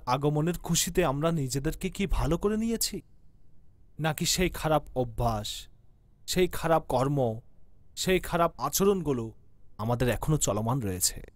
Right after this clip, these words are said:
আমি এখানে মাহে রমজানের কথা বলছি,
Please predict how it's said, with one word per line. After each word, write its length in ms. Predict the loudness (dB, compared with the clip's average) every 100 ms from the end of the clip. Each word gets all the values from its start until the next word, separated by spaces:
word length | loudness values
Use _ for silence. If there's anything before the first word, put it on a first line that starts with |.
| -4
আমি 260 | 0 2
এখানে 480 | 0 0 -2 -2 -4 -4
মাহে 380 | 0 2 2 -2
রমজানের 500 | -2 0 0 0 -2 0
কথা 280 | 2 4
বলছি, 440 | 2 2 -2 -2